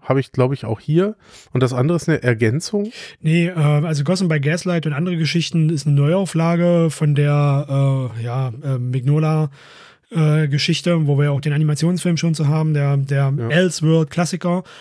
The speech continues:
Speaker 2: Und Gotham
Speaker 1: Und
Speaker 2: by
Speaker 1: wo diese
Speaker 2: Gaslight, das kryptonische
Speaker 1: Ja.
Speaker 2: Zeitalter, ist die, die Fortsetzung davon.
Speaker 1: Ah, okay.
Speaker 2: Ja, äh, ist jetzt gerade im Original auch, äh,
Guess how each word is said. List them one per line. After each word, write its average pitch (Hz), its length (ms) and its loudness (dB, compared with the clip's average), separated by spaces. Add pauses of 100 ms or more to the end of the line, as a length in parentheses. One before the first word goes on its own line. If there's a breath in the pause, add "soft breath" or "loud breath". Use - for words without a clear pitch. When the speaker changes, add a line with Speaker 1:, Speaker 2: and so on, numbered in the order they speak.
(120 loud breath)
Speaker 2:
Und 143 140 0
Gotham 165 240 0
Speaker 1:
Und - 60 2
Speaker 2:
by 147 80 2
Speaker 1:
wo 127 40 4
diese 165 160 4
Speaker 2:
Gaslight, 120 480 2
das - 240 -8
kryptonische 160 500 0
Speaker 1:
Ja. 139 60 -2
Speaker 2:
Zeitalter, 196 800 -2 (140)
ist 143 200 -4
die, 165 60 4
die 151 120 4
Fortsetzung 139 460 -2
davon. 113 280 -8 (840)
Speaker 1:
Ah, 202 260 2
okay. 139 220 -6
Speaker 2:
Ja, 131 260 0 (260)
äh, 175 340 0
ist 170 140 0
jetzt 220 140 0
gerade 214 260 4
im 202 80 0
Original 175 440 2
auch, 180 360 0
äh, 180 340 -2